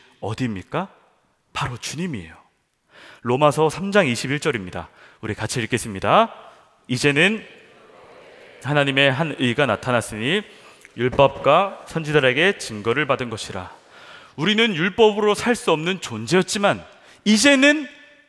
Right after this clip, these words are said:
하나님의 한 의로 살 수 있게 된 존재들입니다. 여러분, 여기서 "이제는을" 킹제임스 버전으로 보면요, "그러나 이제는"으로 번역돼 있어요. 그러나 이제는.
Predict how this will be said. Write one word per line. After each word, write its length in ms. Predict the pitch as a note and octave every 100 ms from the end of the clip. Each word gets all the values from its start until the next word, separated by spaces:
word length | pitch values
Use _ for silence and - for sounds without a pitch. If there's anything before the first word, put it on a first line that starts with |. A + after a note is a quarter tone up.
| _ _
하나님의 420 | - C4+ C4+ C4 C#4
한 340 | - D#4 D4
의로 320 | F3+ F#3 C#4
살 180 | C#4+ B3+
수 160 | G#3+ A3
있게 360 | F#3+ A3+ A#3+ - - - -
된 240 | F#3+ C4
존재들입니다. 920 | - C3+ F3 A#3+ A3 B2 B2+ G#2+ F#2 _ _ - - -
여러분, 380 | C#3+ G3+ F#3 B2
여기서 300 | E3 F#3+ F#3 -
"이제는을" 520 | E3+ A3 G#3 G3+ G3+
킹제임스 720 | - C#4 C#4 C4+ C4 A#3 B3+
버전으로 360 | D#3 B2+ D#3 C#3
보면요, 500 | G#2+ A2 A2+ A#2+ G3+ - - -
"그러나 640 | - G3+ B3 B3+ B3+ A#3+ -
이제는"으로 800 | F3 A3 G#3+ A3+ D3 - F3 G#3+
번역돼 360 | A#2+ G#2+ -
있어요. 240 | F#2 - F#2 _ _ _
그러나 300 | - D#3+ F3+
이제는. 340 | D3 A#2 F#2+